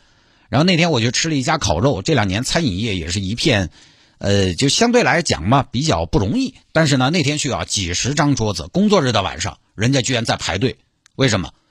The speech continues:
因为七十九一个人，晚上，中午才六十九，烤肉随便吃，冰粉儿都自己挖，里面的配料，葡萄干、山楂片、芝麻、醪糟，随便挖，随便夹。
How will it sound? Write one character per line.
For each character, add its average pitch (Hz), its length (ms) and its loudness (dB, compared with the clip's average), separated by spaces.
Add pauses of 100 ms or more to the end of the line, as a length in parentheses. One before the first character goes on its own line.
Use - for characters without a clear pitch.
(200)
因 185 140 2
为 202 100 2
七 - 240 0
十 240 100 2
九 110 200 -2
一 92 140 -2
个 120 100 2
人， 80 200 -4
晚 85 220 -4
上， 92 240 -4 (640)
中 196 160 2
午 123 140 0
才 120 160 0
六 185 180 4
十 92 120 -2
九， 71 200 -16 (220)
烤 104 220 0
肉 139 140 2
随 95 200 -4
便 127 180 -2
吃， - 240 -10 (400)
冰 147 200 2
粉 202 140 2
儿 113 100 2
都 123 140 -2
自 85 160 -6
己 76 100 -6
挖， 110 260 2 (640)
里 127 160 0
面 165 120 0
的 151 60 -2
配 180 220 0
料， 123 160 0
葡 117 160 -4
萄 127 120 0
干、 117 200 -2
山 135 180 -2
楂 131 120 0
片、 107 240 -4
芝 143 200 -4
麻、 110 180 0
醪 87 180 0
糟， 123 160 -2
随 113 140 0
便 127 160 2
挖， 73 120 -6
随 95 160 -6
便 98 140 -4
夹。 73 220 -12